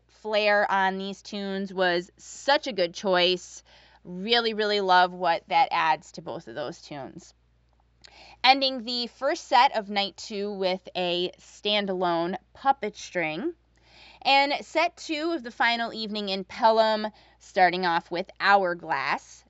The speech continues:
tumbling into Phil's Farm.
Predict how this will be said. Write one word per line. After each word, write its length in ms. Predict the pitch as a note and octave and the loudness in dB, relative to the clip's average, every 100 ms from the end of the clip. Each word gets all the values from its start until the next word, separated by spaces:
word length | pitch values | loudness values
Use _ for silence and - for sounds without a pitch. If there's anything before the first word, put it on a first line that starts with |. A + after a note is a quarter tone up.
| _ | _
tumbling 560 | - B3 A#3 A3+ G#3+ G#3+ | -6 -4 -2 -2 -2 -4
into 600 | G#3+ A3 A3 - G#3 F#3+ - | -8 -8 -8 -10 -8 -10 -12
Phil's 480 | - B3 E4 F#4+ - | -2 4 4 2 0
Farm. 540 | G3 E3+ D#3+ D#3+ | 2 4 2 -4